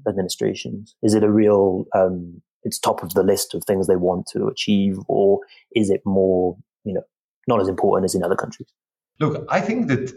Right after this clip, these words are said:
Speaker 2: uh, the region definitely, as it starts, faces something which we call the infrastructure gap,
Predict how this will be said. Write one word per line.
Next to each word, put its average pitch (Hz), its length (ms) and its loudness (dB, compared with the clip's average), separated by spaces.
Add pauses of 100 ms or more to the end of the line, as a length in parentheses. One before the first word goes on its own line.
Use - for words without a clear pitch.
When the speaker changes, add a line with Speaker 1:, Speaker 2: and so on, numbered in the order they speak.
(100)
Speaker 2:
uh, 107 500 2
the 110 120 0
region 170 640 -2
definitely, 135 840 -2
as 107 160 -2
it 107 120 -6
starts, - 600 -2 (540)
faces - 720 -2
something 147 540 0
which 117 180 -2
we 123 80 0
call 131 340 2
the 123 140 2
infrastructure 120 760 0
gap, - 400 -6